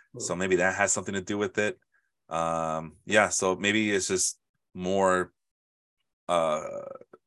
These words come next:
more film on the guy and fatigue, a lo-, a combination of things that we cannot account for, uh, on these, uh, spreadsheets and, and statistics that we're looking at. And you mentioned that the fastball velocity stayed the same, right? Yeah, it's about the same. Hmm.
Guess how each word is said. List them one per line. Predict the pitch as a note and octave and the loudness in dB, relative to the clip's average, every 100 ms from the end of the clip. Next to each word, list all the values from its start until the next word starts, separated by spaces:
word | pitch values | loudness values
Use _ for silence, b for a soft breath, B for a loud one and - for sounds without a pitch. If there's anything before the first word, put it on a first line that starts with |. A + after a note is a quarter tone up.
| - | -6
more | G2+ G#2+ | 2 2
film | - - G#2 G#2 | 4 4 6 6
on | G#2 | 2
the | G2 | 0
guy | G2 F#2+ F#2+ F#2+ F#2 _ _ _ _ - | 4 6 6 4 0 _ _ _ _ -4
and | F2 E2+ E2 D#2+ | -2 0 -2 -6
fatigue, | F#2+ - A2 G2+ G2 F#2 - | -4 0 2 2 0 -2 -2
a | G2+ | 6
lo-, | A#2 | 6
a | - | 6
combination | B2+ B2+ A2 G#2+ F#2+ | 4 6 6 4 -2
of | - | -2
things | F#2+ F2+ | -2 0
that | F2 | 0
we | F2 | -2
cannot | - F2+ E2+ | -4 -2 -2
account | - F#2 F2 | -2 -2 -2
for, | - F2+ F2 - | -2 -2 -2 -6
uh, | E2+ E2+ - | -6 -6 -6
on | E2+ E2 | -8 -10
these, | E2 D#2+ - | -8 -6 -4
uh, | D2+ | -4
spreadsheets | D#2 - - E2 - E2+ E2 E2 | -4 -6 -2 -4 -4 -8 -10 -10
and, | D2+ C#2+ b b b | -12 -14 b b b
and | - | -6
statistics | E2 D2+ - F2+ F2+ F2+ | -4 -2 0 0 0 -2
that | D#2+ | -2
we're | |
looking | E2 - E2+ | -4 -4 -4
at. | E2+ - b b b - | -4 -6 b b b -12
And | E2+ F2 F2 | -10 -8 -6
you | G2+ | -4
mentioned | G#2 G#2+ - F2+ | -2 -2 -4 0
that | F2 E2 | -2 0
the | E2 | -4
fastball | - - F#2+ - F#2 | -4 2 2 4 0
velocity | E2 E2+ E2+ D#2+ | 2 0 0 -4
stayed | - F2+ | -2 -2
the | D#2 | 0
same, | - A2 D2 | 0 -2 -4
right? | D2+ D#2+ D2+ _ _ _ | -8 -8 -10 _ _ _
Yeah, | C3+ G#3 F3+ | 0 2 4
it's | A2+ | 2
about | A2+ A#2+ | 2 2
the | B2 | 0
same. | - C4+ C#3 _ - | -2 -6 -8 _ -12
Hmm. | B2 | -10